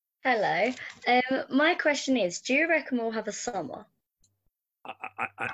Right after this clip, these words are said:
Speaker 2: I'm sorry, Gaia. Do I, do I, do I think what?
Speaker 1: Um, do you think that we'll have a summer,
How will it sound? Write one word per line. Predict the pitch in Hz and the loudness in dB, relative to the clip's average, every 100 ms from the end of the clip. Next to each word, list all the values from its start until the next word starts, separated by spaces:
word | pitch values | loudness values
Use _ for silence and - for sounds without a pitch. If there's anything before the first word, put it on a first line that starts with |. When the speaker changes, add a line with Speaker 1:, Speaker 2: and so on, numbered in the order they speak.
| - | -4
Speaker 2:
I'm | 123 - - | -6 -8 -4
sorry, | 160 107 | 0 0
Gaia. | 95 92 131 - - _ _ _ _ | 0 -2 -2 -6 -8 _ _ _ _
Do | 131 | -2
I, | 147 - - | -2 -6 -8
do | 127 | -6
I, | 139 - - | -6 -12 -6
do | 135 | -4
I | |
think | 127 175 | -4 -4
what? | 95 - _ _ - - _ _ _ _ _ _ _ - | -4 -4 _ _ -20 -20 _ _ _ _ _ _ _ 2
Speaker 1:
Um, | 226 226 247 247 247 | 6 6 6 0 -4
do | - | 0
you | 269 | 2
think | 254 269 247 | 4 2 2
that | 214 208 | 2 4
we'll | 220 202 | 4 2
have | 196 190 | -2 -2
a | |
summer, | 185 233 196 165 160 | -2 -2 -2 -4 -10